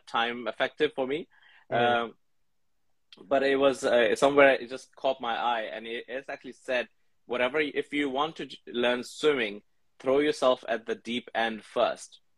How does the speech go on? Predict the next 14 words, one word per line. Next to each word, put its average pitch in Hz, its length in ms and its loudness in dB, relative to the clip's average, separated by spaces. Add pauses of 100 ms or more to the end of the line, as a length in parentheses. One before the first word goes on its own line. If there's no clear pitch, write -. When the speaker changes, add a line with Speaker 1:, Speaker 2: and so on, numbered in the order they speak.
(280)
Speaker 1:
You 113 80 -4
know, 107 180 -2
everybody 131 720 2 (240)
goes 131 360 2 (100)
in, 117 480 -2 (500)
uh, 110 160 0
goes 135 260 0
in 143 380 -6 (200)
while 127 220 4
they 143 80 4
wanna 135 220 2
learn 143 220 2
anything. 147 640 -2 (240)
They 131 160 -2